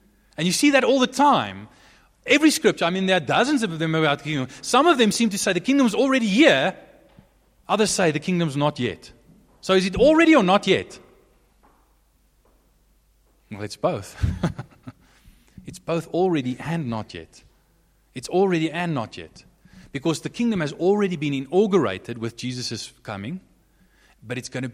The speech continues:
it's not yet consummated. It's gonna be consummated with his second coming. Then the kingdom will fully come. It has already partially come, been inaugurated, but one day it will fully come and cover the whole earth as the waters cover the sea. Um, one example of that is,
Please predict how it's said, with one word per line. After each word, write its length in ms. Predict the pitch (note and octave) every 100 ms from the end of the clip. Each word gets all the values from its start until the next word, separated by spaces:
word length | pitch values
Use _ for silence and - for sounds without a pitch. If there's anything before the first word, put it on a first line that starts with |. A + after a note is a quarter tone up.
| -
it's 140 | -
not 160 | E3 E3+
yet 120 | B2+
consummated. 500 | - D3 - G#2+ F2+
It's 120 | G2
gonna 140 | A2+ A2+
be 100 | A2
consummated 640 | - D3 C#3 B2+ A2 A2
with 160 | G#2
his 100 | A2+
second 460 | - - C#3+ B2+ A2
coming. 340 | - E2+ E2 _ _ _ _ _ - _ _ _
Then 280 | A2 A#2+ D#3+
the 80 | D#3
kingdom 300 | D3+ D#3 C#3
will 120 | B2
fully 300 | - F3 E3
come. 280 | - F2 E2 - -
It 80 | B2
has 120 | B2
already 380 | - E3+ F#3 D3
partially 520 | C3+ C#3+ D#3 E3+ C3
come, 360 | G2+ F#2 G2+ D#3+ _ _ _ _
been 120 | A2
inaugurated, 560 | A2+ A2 C#3+ A#2+ G#2 A2+ - -
but 100 | A#2
one 260 | G#2 B2 D#3+
day 120 | B2
it 100 | A#2
will 80 | G2+
fully 280 | - D3+ D3
come 340 | - F#2 F#2+ _
and 260 | G#2+ G#2 F#2 _ _
cover 260 | - A#2+ A2+
the 120 | G2+
whole 220 | G#2+ A2+
earth 200 | G2 F#2
as 140 | G2 -
the 80 |
waters 280 | G2 F#2+ G2
cover 200 | - G2
the 80 | F2
sea. 280 | - G2+ E2+ - - - - _
Um, 340 | A#2+ B2 A#2+ - - _ _ _ _ _ -
one 200 | B2+ D#3+
example 520 | C#3 A#2 B2 D3+ D3+
of 100 | A2
that 320 | F#2+ G#2 G2+ G#2+
is, 400 | G#2+ G2+ -